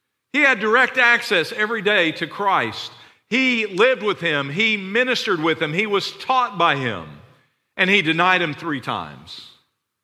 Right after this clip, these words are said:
In that freedom, he chose to deny that he was a follower of Christ.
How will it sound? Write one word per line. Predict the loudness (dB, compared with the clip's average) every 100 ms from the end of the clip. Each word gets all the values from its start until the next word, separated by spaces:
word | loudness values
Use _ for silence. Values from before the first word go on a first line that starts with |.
| _ _ _ _ _ _ _ _ _ _ _ _ _ -6
In | 0
that | 0 0
freedom, | -2 0 2 0 -2
he | -4 -4 -4
chose | -4 0 2 4 2 0 -4 -8 -12 -14 -18 _ _ _ _ _ _
to | -6
deny | -4 0 2 2
that | 2 0
he | -2
was | -4 -6
a | -4
follower | -4 -4 -6 -6 -6
of | -6
Christ. | -4 -2 -4 -6